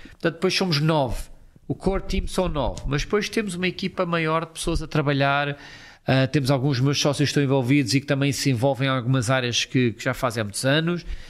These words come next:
e que ajudam em muitas áreas fundamentais. Temos o outsourcing de toda a parte de marketing e promoção, que é feito por uma agência que é a Act, em parceria connosco. Portanto, temos depois, hum,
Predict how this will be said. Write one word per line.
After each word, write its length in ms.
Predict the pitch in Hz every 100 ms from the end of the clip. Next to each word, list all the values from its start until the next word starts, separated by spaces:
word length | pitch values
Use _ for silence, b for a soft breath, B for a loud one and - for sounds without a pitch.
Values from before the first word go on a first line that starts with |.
| B
e 120 | 127
que 100 | -
ajudam 360 | 135 104 139 131
em 40 |
muitas 400 | 127 135 135 117
áreas 240 | 131 120 -
fundamentais. 1000 | - 120 113 117 104 160 175 180 175 - B B B -
Temos 320 | 165 151 120
o 160 | 160 156
outsourcing 800 | 160 160 - - 160 143 156 147
de 80 | 139
toda 300 | 156 147 147
a 40 |
parte 460 | 143 143 139 - - 131
de 80 | 120
marketing 420 | 131 135 - 127
e 40 | 120
promoção, 600 | - 127 113 - 135 123
que 100 | 135
é 60 | 120
feito 220 | 123 -
por 60 | 120
uma 100 | 120
agência 280 | 120 107
que 80 | 101
é 160 | 113 143
a 100 | 151
Act, 200 | 147 - b b
em 100 | 135
parceria 400 | 117 135 - 123
connosco. 720 | - 120 156 196 - - 185 175 B B B
Portanto, 240 | - 175 156
temos 300 | 208 208 185
depois, 540 | - 196 196 185 - 202 185 185 180 180 180
hum, 320 | 175 180 175